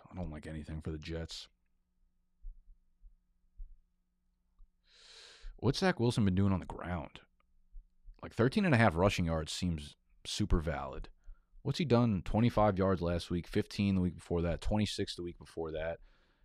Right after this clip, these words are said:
He's been, he's been nailing that number. That feel, that feels low.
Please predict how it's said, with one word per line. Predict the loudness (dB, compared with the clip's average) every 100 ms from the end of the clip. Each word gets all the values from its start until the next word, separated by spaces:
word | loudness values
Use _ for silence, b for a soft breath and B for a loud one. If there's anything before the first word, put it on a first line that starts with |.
| -10
He's | -8
been, | -4 -2 -2
he's | -2
been | 0 0
nailing | 2 2 2
that | 2 2
number. | 0 0 -4 -10 -20 _ _ _ _
That | -2 0
feel, | 2 4
that | 4 2
feels | 2 2 2 0 -10 -2
low. | 2 2 0 -10